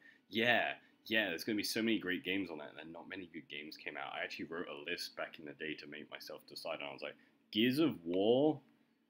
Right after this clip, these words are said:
or Haze and Resistance: Fall of Man? Um,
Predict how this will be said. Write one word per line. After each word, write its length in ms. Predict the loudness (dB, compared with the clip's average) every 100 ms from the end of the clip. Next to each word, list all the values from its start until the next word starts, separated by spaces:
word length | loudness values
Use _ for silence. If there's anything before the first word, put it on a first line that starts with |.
| _ _ _
or 220 | -6 -4
Haze 680 | -4 0 4 4 0 -6 -8
and 260 | -8 -6 -6
Resistance: 720 | -6 -2 -2 -2 -4 -4 -6
Fall 320 | -4 -2 -2
of 120 | -4
Man? 480 | -2 0 0 -4 -10 _ _ _ _ _ _ -6
Um, 540 | -2 0 0 -2 -6